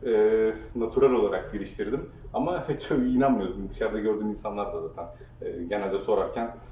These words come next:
"Yok," diyor, "bu, e, natural değil. Sen ne yaptın, ne aldın, ne kullandın, ne vurdun?" falan. Arkadaşlar gerçekten natural.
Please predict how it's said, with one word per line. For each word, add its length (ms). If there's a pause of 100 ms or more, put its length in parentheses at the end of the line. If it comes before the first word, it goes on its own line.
(120)
"Yok," 280
diyor, 140
"bu, 260
e, 220
natural 400
değil. 240 (200)
Sen 240
ne 40
yaptın, 360
ne 80
aldın, 380 (380)
ne 220
kullandın, 560
ne 80
vurdun?" 400 (120)
falan. 200 (800)
Arkadaşlar 420 (680)
gerçekten 560
natural. 320